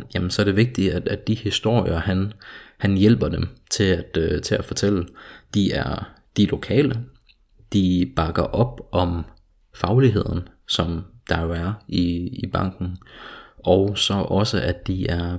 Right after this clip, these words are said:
personnære, så lokal, faglig og personnær,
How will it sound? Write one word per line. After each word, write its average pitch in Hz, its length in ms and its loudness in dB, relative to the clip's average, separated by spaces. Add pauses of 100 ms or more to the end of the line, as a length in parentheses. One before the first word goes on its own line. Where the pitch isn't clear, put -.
personnære, 85 760 0 (160)
så 82 340 -2
lokal, 90 540 0 (380)
faglig 98 640 0
og - 100 -6
personnær, - 800 -2